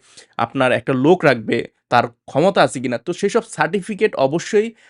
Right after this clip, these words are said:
আপনার ইতালি লেবার অফিস যেটা বলে, লেবার অফিসে গিয়ে আপনার উকিলের মাধ্যমে হয়তো বা, বা এখানে আরেকটা কথা বলা হয়েছিল যে মেলের মাধ্যমে ইমেইল করেও যদি আপনার এটি করা থাকে আগে সার্টিফিকেটগুলা, ওখানে এই পেফুতুরার ইমিগ্রেশনের ইমেইলটা দেওয়া থাকবে, সেই ইমেইলে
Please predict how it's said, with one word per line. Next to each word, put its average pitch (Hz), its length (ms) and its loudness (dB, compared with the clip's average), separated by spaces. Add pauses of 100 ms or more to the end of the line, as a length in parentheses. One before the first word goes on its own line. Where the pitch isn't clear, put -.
(160)
আপনার 151 380 0
ইতালি 151 540 -4
লেবার 143 540 2
অফিস 165 420 0
যেটা 147 220 2
বলে, 151 260 2
লেবার 139 260 2
অফিসে 143 380 0
গিয়ে 165 240 -2
আপনার 151 280 -2
উকিলের 165 280 4
মাধ্যমে 139 360 4
হয়তো 139 280 -2
বা, 143 240 2 (520)
বা 156 140 8
এখানে 208 260 2
আরেকটা 180 300 2
কথা 214 180 2
বলা 170 200 4
হয়েছিল 135 500 0 (100)
যে 135 280 2
মেলের 156 360 4
মাধ্যমে 151 440 4
ইমেইল 196 220 4
করেও 160 320 4
যদি 139 180 -2
আপনার 156 220 2
এটি 156 80 -2
করা 156 220 4
থাকে 127 260 -2
আগে 131 260 -4
সার্টিফিকেটগুলা, 135 640 -2 (320)
ওখানে 214 320 4
এই 208 80 2
পেফুতুরার 202 540 4
ইমিগ্রেশনের 165 580 2
ইমেইলটা 147 320 2
দেওয়া 139 260 4
থাকবে, 165 320 0
সেই 180 320 2
ইমেইলে 185 380 0